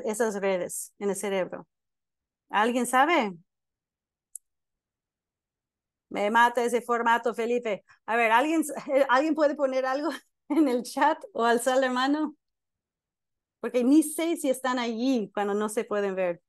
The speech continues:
Solo mi pobre Omar y Eliana, que le voy a llamar. Eliana, ¿tú sabes por qué los cerebros no son idénticos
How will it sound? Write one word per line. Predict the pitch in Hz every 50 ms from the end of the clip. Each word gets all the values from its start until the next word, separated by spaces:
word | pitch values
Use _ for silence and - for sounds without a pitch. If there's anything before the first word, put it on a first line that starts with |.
| _ _ _ _ _ _ _ _ - - _ _ _ _ _ _ _ _ _ _ -
Solo | - - 262 269 269 262 247
mi | 233 226 220 208
pobre | 214 254 247 247 247 262 262 247 226
Omar | 208 208 220 226 240 254 262
y | 247 226
Eliana, | 220 214 214 214 220 240 247 233 208
que | 214 214
le | 202 202
voy | 202 214 220 233
a | 226 208
llamar. | 202 196 208 220 220 214 190 - _ _ _ _ _ _ _ _ _ -
Eliana, | 214 220 233 233 247 269 285 277
¿tú | 277 269
sabes | - - 254 254 285 285 -
por | - 262 262
qué | - 262 262
los | 247 240 240
cerebros | - 240 214 233 240 269 262 - 240
no | 233
son | - - 240 233
idénticos | 226 214 202 214 226 214 269 - - 294 247 196 - - - -